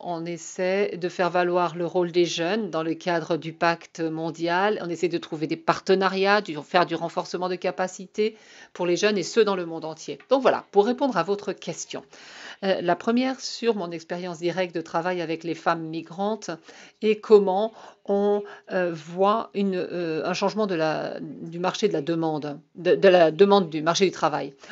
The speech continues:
On voit qu'il y a de plus en plus d'opportunités pour, euh, les entreprises sociales ou les entreprises à but non lucratif, ce qui vient finalement combler ce fossé entre le lucratif et le non lucratif. On se rend compte que le, la sphère non lucrative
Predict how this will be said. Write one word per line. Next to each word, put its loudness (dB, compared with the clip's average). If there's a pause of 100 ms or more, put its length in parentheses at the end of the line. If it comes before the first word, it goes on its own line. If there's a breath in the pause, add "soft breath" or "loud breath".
(120)
On -2
voit 6
qu'il -6
y 0
a -2
de -6
plus -6
en 0
plus -4
d'opportunités 2
pour, 0 (600 loud breath)
euh, 4
les 2
entreprises 0
sociales 2
ou -2
les 2
entreprises -2
à 6
but 0
non 4
lucratif, -2
ce -6
qui -6
vient -2
finalement -4 (320 loud breath)
combler 2
ce 0
fossé 4
entre 0
le 0
lucratif -4
et 0
le -2
non -4
lucratif. -10
On -6
se -8
rend -2
compte 0
que 2 (320 loud breath)
le, 0 (300 loud breath)
la 2
sphère 2
non 2
lucrative -4